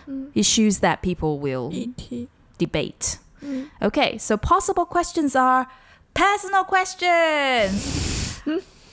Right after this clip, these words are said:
Speaker 2: Things to do with religion, politics,
Speaker 1: <laughs>
Speaker 2: even detailed questions about family
Speaker 1: Detail. <laughs>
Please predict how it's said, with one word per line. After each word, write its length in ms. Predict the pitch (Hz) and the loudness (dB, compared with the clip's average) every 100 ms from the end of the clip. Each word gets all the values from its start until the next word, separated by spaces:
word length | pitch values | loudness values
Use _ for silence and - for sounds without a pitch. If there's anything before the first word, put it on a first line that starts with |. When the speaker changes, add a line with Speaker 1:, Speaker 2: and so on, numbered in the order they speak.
| - - - - | -20 -20 -20 -2
Speaker 2:
Things 280 | 349 381 - | -2 -2 -2
to 80 | 370 | 2
do 240 | 339 330 | 2 4
with 180 | 311 311 | 2 2
religion, 920 | 311 349 392 381 320 339 311 285 277 | 2 4 4 2 4 4 4 2 -4
politics, 1120 | 240 320 381 392 - 349 302 240 - - - 247 226 | -2 2 2 2 0 2 4 2 0 -4 -6 -6 -4
Speaker 1:
<laughs> 100 | 247 | -2
Speaker 2:
even 720 | 339 381 392 370 359 349 277 | 0 2 2 2 0 -2 -10
detailed 800 | - 349 370 370 - 370 359 330 | -4 0 2 2 2 2 2 0
questions 500 | - 330 - 330 302 | 0 -2 0 -4 0
about 360 | 311 302 294 277 | 2 4 2 2
family 800 | 320 320 339 302 254 202 160 202 | 2 2 2 0 0 2 2 0
Speaker 1:
Detail. 260 | 202 190 - | -2 -4 -4
<laughs> 120 | - | -6